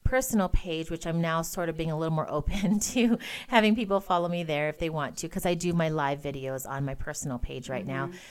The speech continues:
Speaker 1: That's just Natalie Phillips.
Speaker 2: Mm-hmm.
Speaker 1: I'm on Instagram as Doctor Natalie Phillips.
Speaker 2: Mm-hmm.
Speaker 1: I'm on Instagram as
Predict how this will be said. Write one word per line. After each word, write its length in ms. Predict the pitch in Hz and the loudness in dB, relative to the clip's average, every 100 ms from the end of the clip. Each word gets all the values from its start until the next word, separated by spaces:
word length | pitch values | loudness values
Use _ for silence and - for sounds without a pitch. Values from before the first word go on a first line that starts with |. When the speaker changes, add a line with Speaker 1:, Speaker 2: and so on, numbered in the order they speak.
| - - | -4 6
Speaker 1:
That's 300 | 190 190 - | 6 6 0
just 280 | 180 165 | -2 -2
Natalie 460 | 165 156 139 113 113 | 0 0 0 -4 -8
Phillips. 640 | - 131 143 214 - - - 190 | -10 -6 -6 -6 -10 -12 -14 -12
Speaker 2:
Mm-hmm. 360 | 190 180 180 180 _ _ - | -12 -12 -14 -16 _ _ -2
Speaker 1:
I'm 120 | 180 | 0
on 120 | 175 | 0
Instagram 920 | 165 175 - 214 208 208 226 262 285 - | 0 -2 -2 -6 -2 0 2 0 -2 -4
as 840 | 165 160 156 151 151 151 147 156 - - - - | -6 -4 -2 -2 -2 -2 -4 -8 -12 -16 -14 -2
Doctor 500 | 165 160 - 202 208 | -2 -2 -4 -2 2
Natalie 460 | 202 175 185 196 214 | 2 2 -2 -4 -6
Phillips. 640 | 208 220 277 - - - _ - | -6 -6 -8 -14 -16 -18 _ -18
Speaker 2:
Mm-hmm. 320 | 185 185 185 247 - _ _ _ _ _ - - | -16 -14 -14 -16 -18 _ _ _ _ _ -20 -4
Speaker 1:
I'm 140 | 170 | 2
on 100 | 170 165 | 2 2
Instagram 460 | 160 - 160 151 | 0 -4 -2 -2
as 180 | 147 | -2